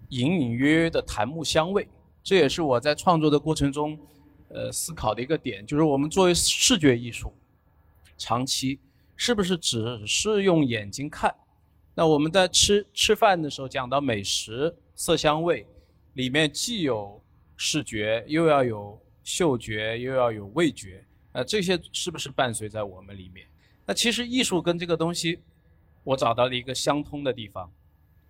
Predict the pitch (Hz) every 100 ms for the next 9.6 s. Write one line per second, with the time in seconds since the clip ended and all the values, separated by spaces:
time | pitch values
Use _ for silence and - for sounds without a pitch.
0 | _ - 175 - 147 127 _ _ - 202
1 | 180 175 175 233 254 254 226 190 139 113
2 | - - 170 131 - 104 113 113 117 185
3 | 240 123 - 104 104 113 170 - 196 170
4 | - 175 131 113 - _ _ _ - 127
5 | 123 139 - - 131 135 135 - 156 131
6 | 110 - _ _ - 110 165 - - _
7 | _ _ _ _ _ - 156 180 208 220
8 | 196 247 202 170 170 185 185 185 185 185
9 | 143 123 123 _ -